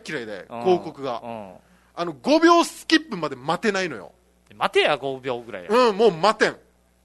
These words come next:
Speaker 1: どけってなるわけ、五秒でも。
Speaker 2: <laughs> うん。
Speaker 1: だから一回、まあ、スマホの人分かると思うけど、一回、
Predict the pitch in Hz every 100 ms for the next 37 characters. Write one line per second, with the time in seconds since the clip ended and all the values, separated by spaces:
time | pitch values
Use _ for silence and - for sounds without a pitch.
0 | _ - 277 339 254 - 135 127 113 -
1 | 185 240 180 139 101 - _ - 127 110
2 | - 208 202 285 302 - 180 156 - 196
3 | 160 _ - - 285 294 285 277 - 190
4 | 175 190 180 156 143 139 - 262 _ 392
5 | 170